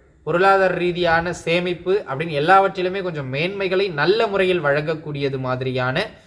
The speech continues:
ஒரு அதி அற்புதமான நாளாக இன்றைய தினம் அமையப்பெறுகின்றது. தொட்ட காரியங்கள் அனைத்திலும் நல்ல மேன்மைகளை பெறுவீர்கள். அது மட்டும் இல்லாமல் எந்த ஒரு விஷயத்திலும் இன்றைய தினம் உங்களுக்கு நன்மைகளே மேலோங்கி இருக்கும்.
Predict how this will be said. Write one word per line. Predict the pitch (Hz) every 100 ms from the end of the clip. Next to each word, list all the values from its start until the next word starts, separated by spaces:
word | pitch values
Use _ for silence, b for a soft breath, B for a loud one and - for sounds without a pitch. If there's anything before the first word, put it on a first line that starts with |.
| B B
ஒரு | 160
அதி | 151 147 196
அற்புதமான | 156 151 190 185 185 190
நாளாக | 175 143 147 143 143
இன்றைய | 147 127 120
தினம் | 123 135
அமையப்பெறுகின்றது. | 110 113 127 135 - 113 135 147 165 240 - B B -
தொட்ட | 170 - 208
காரியங்கள் | 190 185 190 190 185
அனைத்திலும் | 156 143 175 175 185 185
நல்ல | 147 156
மேன்மைகளை | 147 135 147 156 151 147 127
பெறுவீர்கள். | 113 117 127 139 170 220 - B B
அது | 147 196
மட்டும் | 202 175 190
இல்லாமல் | 185 180 190 175
எந்த | 151 185 220
ஒரு | 196
விஷயத்திலும் | 165 151 170 165 190 160
இன்றைய | 139 143
தினம் | 151 170
உங்களுக்கு | 151 139 131 143
நன்மைகளே | 131 131 170 220 226 208 214
மேலோங்கி | 185 139 135 135 131 117
இருக்கும். | 101 95 - 104